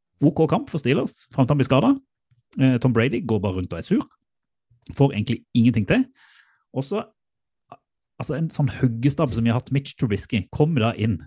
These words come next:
for Steelers og leverer må jeg si, noe av det beste jeg har sett av han,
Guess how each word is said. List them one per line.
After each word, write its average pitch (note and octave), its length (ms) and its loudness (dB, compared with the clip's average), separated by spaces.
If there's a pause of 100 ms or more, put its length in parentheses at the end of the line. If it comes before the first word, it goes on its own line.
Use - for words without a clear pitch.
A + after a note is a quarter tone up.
(140)
for C3 80 0
Steelers A2 540 -4 (880)
og B2+ 160 -2
leverer D3+ 640 -4 (500)
må B2 160 4
jeg D#3+ 80 -2
si, - 140 -2 (200)
noe A#2 240 2
av F3 100 0
det G#2+ 100 -4
beste - 260 -6
jeg G#2 60 -2
har - 60 -8
sett - 280 0
av G#2+ 80 0
han, C3+ 180 -6